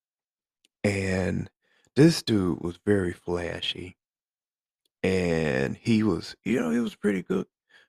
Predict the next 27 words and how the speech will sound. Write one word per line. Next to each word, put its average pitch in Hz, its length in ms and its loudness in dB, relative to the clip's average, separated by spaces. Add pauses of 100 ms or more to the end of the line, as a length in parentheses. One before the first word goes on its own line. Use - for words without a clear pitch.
(100)
cool 185 260 4
guy. 156 440 -2 (520)
You 147 100 6
know, 147 100 2
he 156 80 0
was 165 140 -6
a - 20 -20
pretty 160 300 0
cool 147 380 -4 (800)
guy, 147 280 2
one 123 160 0
of 120 60 0
the 120 60 0
coolest 147 420 -2
guys 120 320 -6
I 120 100 -6
knew. 117 320 -6 (1300)
And 135 640 2 (1120)
they 143 160 6
were 147 120 0
saying 123 380 -4
he 135 200 -6
had, 110 260 -10 (440)
his 135 200 0
parties - 720 -2
were, 92 140 -6
like, - 320 -12